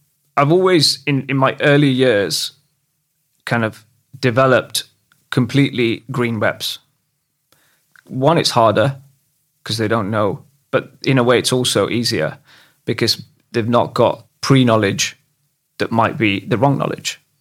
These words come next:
in terms of how to go sell and how to go operate.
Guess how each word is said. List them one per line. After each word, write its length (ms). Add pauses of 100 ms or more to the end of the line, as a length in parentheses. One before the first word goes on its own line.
(140)
in 140
terms 240
of 60
how 260
to 140
go 180
sell 320
and 120
how 160
to 120
go 380
operate. 440